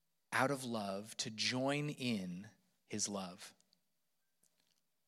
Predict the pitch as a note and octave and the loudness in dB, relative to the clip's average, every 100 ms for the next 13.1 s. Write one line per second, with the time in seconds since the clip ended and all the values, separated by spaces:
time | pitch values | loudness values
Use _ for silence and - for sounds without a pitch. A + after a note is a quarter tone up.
0 | _ _ _ _ _ _ _ _ _ _ | _ _ _ _ _ _ _ _ _ _
1 | _ _ _ _ _ _ _ _ _ _ | _ _ _ _ _ _ _ _ _ _
2 | _ _ _ - C3 C#3 C3 B2 B2 A2+ | _ _ _ 4 8 8 6 4 4 4
3 | A2+ A#2 G2 F2+ F#2+ - _ - - D3 | 4 4 -2 -10 -10 -14 _ 4 6 8
4 | B2 G2+ B2 C#3+ C3+ G#2+ B2 B2+ A#2 F#2 | 6 10 10 10 6 2 0 2 2 0
5 | G2 - _ _ - A#2 G#2 G2+ G#2+ - | -4 -8 _ _ -4 0 2 0 6 6
6 | - D#2+ - _ _ _ _ - A2 A2 | 4 -2 -14 _ _ _ _ 0 2 2
7 | G#2 F#2+ F#2 F2 F2 - - - _ - | -2 -8 -8 -8 -8 -8 -10 -20 _ -20
8 | - - - D3+ E3 E3 D#3+ C#3 D3 D#3+ | -20 -20 -8 6 8 10 8 6 6 8
9 | D3+ G#2+ G2 G2+ B2 A#2 A#2 B2+ - A#2 | 8 4 2 0 0 2 4 6 6 6
10 | A#2+ D#3 E3+ D3+ C3 C3+ C3 B2+ B2+ C#3 | 8 8 8 8 8 8 8 6 2 2
11 | C#3 A#2+ - B2 B2+ A#2 C3+ C#3 D3 - | 4 4 4 6 4 4 4 4 2 4
12 | C#3 - - C#3 D3 - A2 G#2 A2+ G#2+ | 4 4 2 2 0 2 2 4 4 2